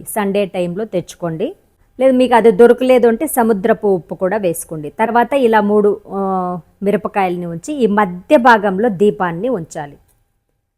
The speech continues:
చూస్తున్నారు కదా, ఇలా, ఇలా ఇప్పుడు ఇటువైపు తూర్పు, ఇటువైపు ఉంచి ఇలా దీపాన్ని మనం వెలి-, వెలిగించుకోవాలి. ఇటువై-, దీపం ఇటు చూస్తూ, తూర్పు వైపు చూస్తూ ఉన్నట్టు దీపం వెలగాలి. దీన్ని హాల్‌లో ఒక సైడ్‌లో ఉంచి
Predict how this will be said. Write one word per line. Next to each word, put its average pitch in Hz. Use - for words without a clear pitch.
చూస్తున్నారు 180
కదా, 196
ఇలా, 185
ఇలా 226
ఇప్పుడు 262
ఇటువైపు 233
తూర్పు, 220
ఇటువైపు 240
ఉంచి 208
ఇలా 202
దీపాన్ని 196
మనం 226
వెలి-, 170
వెలిగించుకోవాలి. 165
ఇటువై-, 208
దీపం 254
ఇటు 196
చూస్తూ, 226
తూర్పు 226
వైపు 202
చూస్తూ 208
ఉన్నట్టు 175
దీపం 208
వెలగాలి. 175
దీన్ని 247
హాల్‌లో 240
ఒక -
సైడ్‌లో 202
ఉంచి 175